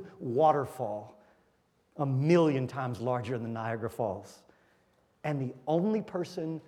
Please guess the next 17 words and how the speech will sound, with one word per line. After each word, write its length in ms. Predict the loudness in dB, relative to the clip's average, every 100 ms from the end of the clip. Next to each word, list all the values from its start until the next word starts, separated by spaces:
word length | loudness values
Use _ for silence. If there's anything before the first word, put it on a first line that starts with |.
| -20 _
who 140 | -2
deserves 440 | 0 -2 -4 -6 -10 -10
any 320 | -2 0 2 0
drop 380 | 0 0 0
of 160 | -8 -8
it 260 | -12 -14 -20 -20 _
is 220 | -4 -4
Jesus. 720 | -4 -4 -4 -6 -12 -12 -12 -18 _ _ _ _ _ _
It 120 | 2 2
is 160 | 0 0
all 380 | 12 12 12 12
being 260 | 12 10 10
poured 260 | 10 12
out 420 | 12 12 10 -4 4
for 180 | 4 8
all 380 | 12 12 12
eternity 560 | 10 8 4 4 4